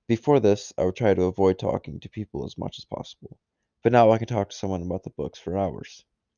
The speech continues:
I myself felt the same way. I did not like talking to people a lot and would always avoid communication.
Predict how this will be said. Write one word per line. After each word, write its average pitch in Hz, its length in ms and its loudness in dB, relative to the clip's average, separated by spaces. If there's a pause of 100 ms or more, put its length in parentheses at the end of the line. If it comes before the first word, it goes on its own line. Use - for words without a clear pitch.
(520)
I 131 280 6
myself 104 460 2
felt 98 180 -2
the - 60 -14
same 87 300 -6
way. 67 180 -12 (140)
I - 80 -2
did 110 120 -2
not 113 120 2
like 101 140 0
talking 98 340 -4
to 87 40 -6
people 92 280 -4
a 90 120 -4
lot 87 160 -4 (160)
and 98 100 -2
would 95 100 0
always 95 300 2
avoid 85 340 -4
communication. - 680 -10